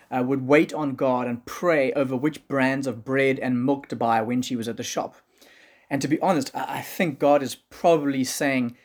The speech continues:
"Hey, I gave you a brain. You don't need to consult me on every single tiny detail." Um, but there are bigger decisions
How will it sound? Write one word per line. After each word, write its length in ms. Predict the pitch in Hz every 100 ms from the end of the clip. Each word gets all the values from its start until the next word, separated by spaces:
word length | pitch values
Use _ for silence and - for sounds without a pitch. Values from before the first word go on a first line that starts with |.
| _
"Hey, 200 | - 151
I 220 | 131 127 117 _
gave 240 | 143 151 151
you 100 | 135
a 40 |
brain. 500 | 117 135 139 127 123
You 120 | 127
don't 140 | 135 139
need 120 | 143
to 60 |
consult 400 | 139 135 127 135
me 80 | 127
on 160 | 120 127
every 300 | 156 147 139
single 420 | 139 - 147 139 117
tiny 400 | - 135 131 113
detail." 580 | 120 143 135 - - - - - -
Um, 420 | 117 113 107 110 - - -
but 140 | 143
there 120 | 156
are 140 | 160 202
bigger 540 | 127 - 175 180 156
decisions 580 | 139 135 165 185 254 247